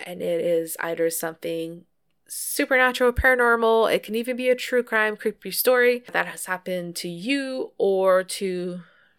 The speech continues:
someone close to you. But yeah, I'm going to, sometimes I'll have one on the episode, sometimes I won't, depending on, uh, whether or not I have plenty and if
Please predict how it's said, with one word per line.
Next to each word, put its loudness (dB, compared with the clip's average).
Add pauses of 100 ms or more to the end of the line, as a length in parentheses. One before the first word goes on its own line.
(160)
someone -6
close -2
to -10
you. -14 (800)
But 0 (160)
yeah, 4 (260)
I'm 2
going 4
to, 0
sometimes 2
I'll 6
have 4
one 4
on 2
the 2
episode, 2
sometimes -4
I 2
won't, 2
depending -4
on, 0
uh, -2
whether 2
or 0
not 0
I -2
have -8
plenty -2 (180)
and -2
if -4